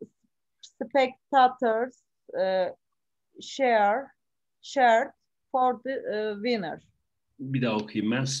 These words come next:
Speaker 2: The spectators, the spectators cheered for the winner.
Speaker 1: Spectator.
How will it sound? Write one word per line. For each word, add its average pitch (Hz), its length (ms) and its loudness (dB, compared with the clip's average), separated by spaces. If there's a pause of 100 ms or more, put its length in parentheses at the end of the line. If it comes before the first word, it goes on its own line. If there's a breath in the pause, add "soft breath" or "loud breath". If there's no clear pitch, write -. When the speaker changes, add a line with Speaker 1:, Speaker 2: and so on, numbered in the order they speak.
(180)
Speaker 2:
The 127 100 -4
spectators, 135 1200 0
the 110 120 -6
spectators 113 1000 -6
cheered 127 760 2 (260)
for 107 280 -2
the 101 80 -4
winner. 82 380 -4 (1300)
Speaker 1:
Spectator. 196 1600 -6